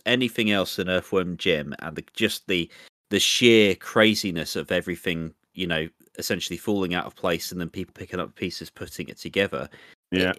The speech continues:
Speaker 1: it, yeah, it really does feel like that lightning in a bottle. It's really hard to explain what I mean by that, by the way. It's just, yeah, think about it. It's not, it, it is on the same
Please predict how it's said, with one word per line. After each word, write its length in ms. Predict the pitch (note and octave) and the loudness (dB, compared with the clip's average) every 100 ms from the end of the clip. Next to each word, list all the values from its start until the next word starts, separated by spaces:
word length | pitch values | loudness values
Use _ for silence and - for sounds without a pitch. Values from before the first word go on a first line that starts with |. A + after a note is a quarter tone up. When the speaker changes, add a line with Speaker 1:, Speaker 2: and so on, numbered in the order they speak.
| - _ - | -8 _ -6
Speaker 1:
it, 80 | C3+ | 4
yeah, 220 | F3 C#3 | 6 6
it 120 | F#2 | 4
really 220 | C3+ C#3+ | 0 -2
does 180 | C3+ D3 | 0 -2
feel 200 | - C#3 | 2 2
like 160 | C3 A2+ | 4 2
that 180 | A#2 G2+ | 2 2
lightning 320 | B2+ A2+ B2 | 0 0 0
in 80 | A#2+ | 2
a 40 | |
bottle. 380 | C3 - - C2+ | 2 0 -6 -6
It's 120 | - - | -4 4
really 160 | E3 | 4
hard 200 | C3+ C#3+ - | 6 4 4
to 100 | - | -8
explain 580 | - - B2+ A2+ F#2 | -12 0 6 6 6
what 220 | F2+ F#2+ - | 0 -2 0
I 100 | F#2+ | -2
mean 260 | F#2+ F#2 | -2 -4
by 220 | E2+ D2+ | -4 -6
that, 260 | C#2+ D2 - | -4 -8 -6
by 140 | D#2 | -8
the 100 | B1 | -6
way. 300 | A#1+ C2 D2+ - | -8 -8 -10 -8
It's 220 | F2+ - | -8 -6
just, 480 | - F#2 - - _ _ _ _ | 2 2 2 -8 _ _ _ _
yeah, 260 | D3 D#2 - _ _ _ | 2 2 -2 _ _ _
think 200 | - D3+ | 0 0
about 320 | - E2+ C2 A1 | 0 -2 0 -6
it. 80 | - | -6
It's 260 | A2+ - | -6 0
not, 260 | C3+ A#2 - _ _ _ - | 2 0 -6 _ _ _ 2
it, 180 | C#3+ - | 2 6
it 200 | D3 C#3 | 4 6
is 240 | D3+ C#3 | 6 8
on 140 | C3+ B2 | 6 4
the 60 | |
same 440 | A2+ C#3+ B2 A#2+ | 4 6 8 6